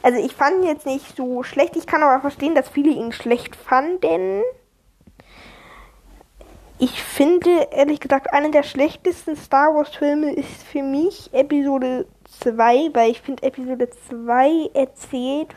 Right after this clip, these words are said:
für mich, also diese Liebesstory zwischen Anakin und Padme, die könnte man auch besser erzählen. Die geht für mich gar nicht, die ist total schrecklich. Ich mag Anakin auch nicht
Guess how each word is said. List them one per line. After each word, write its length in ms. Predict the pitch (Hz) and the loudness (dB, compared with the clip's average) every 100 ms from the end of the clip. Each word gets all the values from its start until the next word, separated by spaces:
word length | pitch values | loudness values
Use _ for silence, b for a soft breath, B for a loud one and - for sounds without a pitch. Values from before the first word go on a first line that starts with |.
| - | -10
für 80 | 247 | -6
mich, 340 | 247 269 - | -4 -4 0
also 140 | 269 | 2
diese 220 | 269 254 269 | 2 0 2
Liebesstory 720 | 262 302 370 - 311 311 302 | 2 4 2 2 -2 0 -4
zwischen 320 | - 285 - | -6 -8 -6
Anakin 360 | 269 302 302 277 | -4 -4 -6 -8
und 100 | 269 | -6
Padme, 440 | 294 339 339 370 - B B B B B B B B B B B B B B | -8 -4 -4 -4 -8 B B B B B B B B B B B B B B
die 100 | 262 | -4
könnte 360 | - 320 349 381 | 0 2 4 4
man 180 | 359 302 | 4 2
auch 120 | 294 | 2
besser 260 | 254 294 | 2 2
erzählen. 680 | 214 - - 214 214 202 214 220 | 0 0 -6 -4 -2 -2 -4 -8
Die 280 | 233 247 - _ - | -10 -10 -14 _ -4
geht 240 | 254 285 | -2 0
für 140 | - | 2
mich 300 | 262 285 - - | 2 2 -2 0
gar 220 | 226 302 | 2 2
nicht, 200 | 370 - | 0 -4
die 120 | 240 | -10
ist 160 | - - | -8 -6
total 460 | 285 302 302 311 - _ - | -2 0 2 0 -4 _ -18
schrecklich. 520 | - 302 339 349 349 - | 0 0 2 -2 -2 -4
Ich 100 | 262 | 0
mag 240 | 262 247 | 0 2
Anakin 380 | 233 262 370 311 | 0 0 0 0
auch 80 | 330 | 0
nicht 340 | 349 - | -2 -4